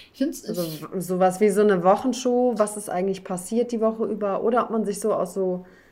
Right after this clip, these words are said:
Speaker 2: äh, Influencer-Themen so Wochenshow-mäßig was rauspickt, wobei da muss man natürlich auch sehr im Influencer-Game sein, so. Das weiß man ja auch nicht so genau.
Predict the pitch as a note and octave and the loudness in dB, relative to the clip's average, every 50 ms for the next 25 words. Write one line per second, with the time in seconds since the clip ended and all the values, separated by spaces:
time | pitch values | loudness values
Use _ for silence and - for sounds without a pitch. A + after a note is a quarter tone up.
0 | _ _ _ - - F#3 F#3 F3+ F3 - A#3+ C4 B3+ - G#3 G3+ G3 G3 F#3 F#3 | _ _ _ -10 -6 -4 -2 -2 0 2 0 0 0 0 -2 -2 -2 -2 -2 0
1 | G3 F3+ F3+ - G3+ G#3+ G3 G3 G3 G3 F#3+ F#3+ - - - - - - G3+ F#3 | -2 -2 -2 -2 -2 0 0 2 0 0 -2 -4 -6 -8 -10 -12 -10 -10 -10 -6
2 | F#3 G3+ F#3+ F3+ F#3 F#3 F#3 G#3+ G#3 F#3+ F#3+ - G3 F#3+ F#3+ F#3 F#3 F3+ F#3 F#3 | -4 -4 0 0 0 0 0 -2 -6 -6 -4 -4 -4 -2 -2 -2 -2 -2 -4 -6
3 | F#3 F#3 F3+ F3+ - F3 F3+ F#3 F#3 F#3 - - A3 G#3+ G#3+ G#3+ - - - - | -4 -4 -6 -4 -2 -2 -2 -2 -2 -6 -8 -6 -6 -6 -6 -6 -12 -16 -14 -10
4 | F3+ F3+ F3 F3+ F3+ F3 F3 F3 F3 F3+ F3 F3 F3+ F3+ F3 E3 - - G3 G3 | -8 -8 -4 -2 0 0 0 0 0 0 0 0 0 -2 -4 -6 -6 -6 -8 -6
5 | F#3+ - G3 F#3 F3 F3 F3 F#3 F3 - - E3 E3+ E3 F3+ F3 E3+ E3+ E3+ - | -4 -4 -2 -2 -2 -2 -4 -6 -8 -6 -8 -8 -4 0 0 0 0 0 -4 -6
6 | - - G3 G3+ F#3+ - F#3+ - - E3+ E3+ - F3+ F3+ F3 E3 E3+ F3+ F#3 F#3 | -6 -6 -6 -6 -6 -8 -8 -8 -8 -8 -6 -6 -8 -6 -6 -6 -4 -4 -4 -4
7 | F3 F3 F3 F3 F3+ F3+ F3 F3+ F3+ F3+ F3+ - - - - - - - _ _ | -6 -6 -6 -6 -6 -6 -4 -6 -6 -8 -10 -12 -18 -20 -20 -20 -20 -20 _ _
8 | _ - - D#3+ - F3+ F3 D#3+ - - - - F3+ F3+ - F3+ E3+ F3+ F3 E3+ | _ -10 -10 -8 -8 -8 -8 -8 -8 -8 -8 -8 -8 -8 -8 -8 -8 -6 -6 -6
9 | E3+ E3+ F3 F3+ F#3 | -6 -6 -8 -8 -10